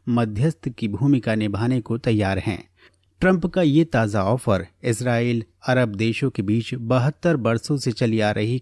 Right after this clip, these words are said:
कटुता को दूर करने के लिए हुए समझौते में अहम भूमिका निभाने के बाद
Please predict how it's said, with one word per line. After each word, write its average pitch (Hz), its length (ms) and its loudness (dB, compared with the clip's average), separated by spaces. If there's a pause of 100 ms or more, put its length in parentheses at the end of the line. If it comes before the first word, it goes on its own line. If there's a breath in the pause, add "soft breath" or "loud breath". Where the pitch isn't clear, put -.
(100)
कटुता 147 400 0
को 120 280 2 (280 soft breath)
दूर 170 300 4
करने 143 340 2
के 127 140 0
लिए 110 300 0 (120)
हुए 165 220 6
समझौते 120 600 0
में 117 260 2 (140)
अहम 151 400 2
भूमिका 120 420 0
निभाने 117 440 0
के 123 120 -4
बाद 101 320 -2